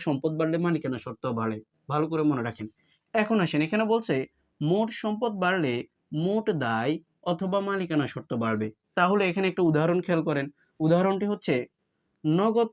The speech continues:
পাঁচ হাজার টাকা নিয়ে ব্যবসা শুরু করা হলো। খুবই গুরুত্বপূর্ণ, একটু আগে বলছি, নগদ পাঁচ হাজার টাকা নিয়ে কি করলেন? ব্যবসা শুরু করলেন, অর্থাৎ মালিকের কাছে নগদ পাঁচ হাজার টাকা আছে, তিনি সেটা নিয়ে ব্যবসা শুরু করলেন।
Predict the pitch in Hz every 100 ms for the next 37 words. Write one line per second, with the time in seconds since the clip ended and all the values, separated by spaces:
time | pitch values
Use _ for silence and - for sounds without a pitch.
0 | _ 202 202 208 220 226 214 220 220 220
1 | 160 127 127 135 - 180 170 147 123 135
2 | 123 113 117 110 - _ _ _ _ 165
3 | 160 160 156 151 151 151 135 135 170 175
4 | 165 147 127 113 117 _ _ _ - 139
5 | 156 156 185 - 156 139 156 160 165 175
6 | 180 175 180 180 180 175 156 123 120 120
7 | 160 160 135 123 120 120 123 165 160 170
8 | 160 156 147 147 165 165 160 - 139 143
9 | 139 143 143 143 143 139 _ _ _ _
10 | 170 185 180 160 175 180 185 143 - 165
11 | 151 120 120 110